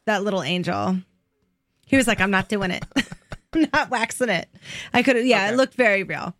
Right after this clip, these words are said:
Speaker 1: 'cause it was just so
Speaker 2: I, I did appreciate the show knows its audience, that it found a very good reason for him to spend a lot of time with his shirt off, and I don't think people
Speaker 1: Shirtless.
Speaker 2: complained.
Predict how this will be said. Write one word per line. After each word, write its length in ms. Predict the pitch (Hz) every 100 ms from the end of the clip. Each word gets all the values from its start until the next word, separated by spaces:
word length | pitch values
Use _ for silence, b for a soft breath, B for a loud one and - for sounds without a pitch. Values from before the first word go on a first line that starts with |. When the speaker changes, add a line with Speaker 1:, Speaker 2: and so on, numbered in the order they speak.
| _
Speaker 1:
'cause 140 | 285 269
it 100 | 269
was 200 | 269 -
just 280 | 269 -
so 400 | - 233 233 220
Speaker 2:
I, 120 | 214 190
I 100 | 277
did 160 | 302 392
appreciate 460 | - 320 294 277
the 60 | 247
show 280 | - 233 233
knows 240 | 208 208
its 120 | 208
audience, 420 | 196 175 156 151 156
that 140 | 180
it 80 | 170
found 260 | 202 190 190
a 40 | 165
very 280 | 165 185 208
good 140 | 240
reason 460 | 220 190 160 160 156 b b -
for 100 | 190
him 160 | 185
to 80 | 175
spend 260 | - 180 156
a 40 |
lot 240 | 147 151 175
of 80 |
time 260 | 202 180 180
with 100 | 180
his 100 | 202
shirt 200 | 180 147
off, 320 | 131 135 131 - -
and 280 | 165 156
I 140 | - 160
don't 220 | 160 170
think 120 | 190 208
people 180 | 214
Speaker 1:
Shirtless. 140 | 415 403
Speaker 2:
complained. 340 | 427 151 147